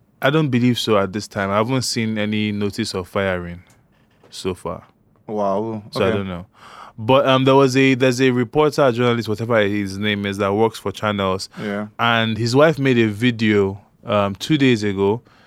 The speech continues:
Speaker 1: um, saying that he was physically abusing her and her face was beating up and bruised.
Speaker 2: Yep.
Speaker 1: And naturally, as you should, people started to hold him accountable and call him out. And,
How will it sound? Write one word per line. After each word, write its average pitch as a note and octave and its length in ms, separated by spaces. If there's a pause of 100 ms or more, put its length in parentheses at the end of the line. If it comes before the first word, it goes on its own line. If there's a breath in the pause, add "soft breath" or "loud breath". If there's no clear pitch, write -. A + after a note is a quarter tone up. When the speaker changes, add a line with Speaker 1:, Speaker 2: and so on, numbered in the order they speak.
(480 soft breath)
Speaker 1:
um, G#2+ 340
saying B2 440
that G#2+ 200
he G#2 180
was G2+ 800
physically B2 880 (680)
abusing G#2+ 580
her G2 120 (180)
and G2+ 200
her G2+ 120
face B2 300
was G2 200
beating A2 520
up G#2 160
and F#2 200
bruised. G2+ 420
Speaker 2:
Yep. B2+ 200 (380 loud breath)
Speaker 1:
And D3 200
naturally, C#3+ 800 (140)
as A2 640
you A2+ 80
should, C3 580
people C3+ 280
started A#2 280
to G2 180
hold A2 240
him G#2+ 120
accountable G#2 540
and F#2+ 120
call A2+ 220
him G#2 140
out. F#2+ 320 (760 loud breath)
And, A2 540